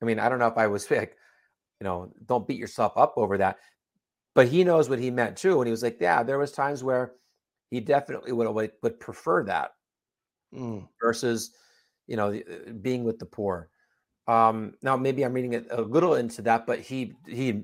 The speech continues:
Speaker 1: admitted that. He said that was one of his biggest weaknesses, was the temptations toward that kind of lifestyle
Speaker 2: Sure.
Speaker 1: that he knew he had at his fingertips. But he also gave every single penny that he made from his television show,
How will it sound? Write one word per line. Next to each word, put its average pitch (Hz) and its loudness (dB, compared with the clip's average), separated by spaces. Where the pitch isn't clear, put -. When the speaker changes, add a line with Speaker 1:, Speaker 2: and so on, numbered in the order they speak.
Speaker 1:
admitted 117 0
that. 95 -8
He 95 -10
said 95 -14
that 107 4
was 110 -6
one 107 0
of 113 2
his 95 -4
biggest 98 -8
weaknesses, 113 -8
was 107 -2
the 117 -8
temptations 101 -6
toward 107 -4
that 107 -2
kind 110 -6
of 95 -4
lifestyle 101 0
Speaker 2:
Sure. 110 0
Speaker 1:
that 104 2
he 113 2
knew 139 2
he 117 2
had 110 8
at 101 0
his 98 -4
fingertips. 131 -4
But 196 12
he 170 12
also 170 12
gave 147 4
every 196 0
single 170 -2
penny 165 -4
that 120 -4
he 113 -8
made 113 -4
from 135 -2
his 113 -6
television 110 2
show, 90 -12